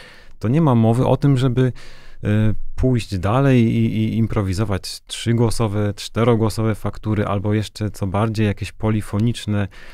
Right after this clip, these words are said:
rzeczy, gdzie, gdzie, gdzie, e, no to wszystko jakieś tam, no, kieruje się pewnym porządkiem. I, i, i właśnie tam to nastąpiło na tych studiach, że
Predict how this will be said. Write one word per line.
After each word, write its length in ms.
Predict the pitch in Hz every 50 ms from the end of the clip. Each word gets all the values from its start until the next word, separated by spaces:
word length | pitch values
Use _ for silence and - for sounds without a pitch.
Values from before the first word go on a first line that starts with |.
| - - -
rzeczy, 400 | 95 107 123 - - - 110 104
gdzie, 260 | 98 92 104 101 95
gdzie, 240 | 95 92 104 101 95
gdzie, 260 | 90 90 101 98 95 - - - - - - - - - - -
e, 320 | 101 95 92 90 90 90 90 90 92 92 92 95 92 92
no 120 | 98 107
to 100 | 101 -
wszystko 460 | - - - - - - 117 117 113 113
jakieś 260 | 113 113 - 107 -
tam, 400 | - 113 110 107 107 107 104 107
no, 160 | 107 110 - 92 90 - - - - 120 107
kieruje 280 | - - 120 143 147
się 80 | - -
pewnym 280 | - 131 123 127 120
porządkiem. 540 | 113 127 123 120 160 165 143 - - 104 101 - - - - - - - - - - -
I, 560 | 110 113 110 117 117 113 113 113 113 113 110 131 - 160 - -
i, 60 | - 123
i 40 |
właśnie 300 | 123 139 139 127 - 135
tam 180 | - 143 151 156
to 100 | - 143
nastąpiło 460 | 135 131 - - 127 127 - - 139
na 100 | 120 110
tych 160 | 101 104 95
studiach, 380 | - - - 104 90 90 90 87
że 220 | 85 95 101 107